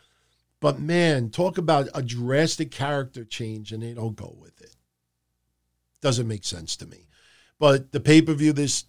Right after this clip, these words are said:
this past week, the North retained the tag titles, defeating the Rascals, Kiera Hogan over Ray Lynn,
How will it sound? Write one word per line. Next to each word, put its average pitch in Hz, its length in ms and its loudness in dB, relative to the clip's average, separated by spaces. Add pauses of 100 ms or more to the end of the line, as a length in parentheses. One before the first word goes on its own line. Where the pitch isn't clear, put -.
(100)
this 135 180 -2
past 139 340 2
week, 135 220 -2
the 131 80 -6
North 135 480 0 (460)
retained 151 460 2
the 127 200 2
tag 151 340 2
titles, 147 340 0
defeating 135 420 -6
the 127 100 -4
Rascals, 147 840 2 (320)
Kiera 147 320 4
Hogan 151 380 4
over 127 300 0
Ray 135 160 0
Lynn, 143 400 -2